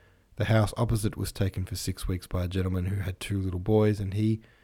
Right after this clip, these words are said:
sent in to ask if Philip would like to go and play with them. But Missus Carey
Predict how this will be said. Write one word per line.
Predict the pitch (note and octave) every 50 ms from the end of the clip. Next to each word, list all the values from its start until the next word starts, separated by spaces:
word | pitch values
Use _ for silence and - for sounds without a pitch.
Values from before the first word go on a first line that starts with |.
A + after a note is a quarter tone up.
| _ _ _ -
sent | - - B2+ B2 A#2 - - -
in | - G2 F2+ F2+ F2+ F2 F2+ - _
to | - - F#2 F2 -
ask | G2 G2+ F#2+ F#2 F#2 - - -
if | -
Philip | - - A2+ G2+ F#2 F2 -
would | F2+ E2+ E2
like | D#2+ D#2+ -
to | - E2+
go | F2 E2+ D#2+
and | D#2+ F2 F2+
play | - B2+ B2 A2+
with | G#2 G2+ -
them. | - A2 A#2+ A#2+ - - _ _ _ _ _ _ _ _ _ _ _ _ _ _ _ _ _ _ _ _ _ _ _ _ _ _ _ _ _ _ _ _ _ -
But | C3+ B2
Missus | B2+ B2 - C3+ B2 A#2
Carey | - - A#2+ G#2+ G#2 G2 F#2+ G2 F#2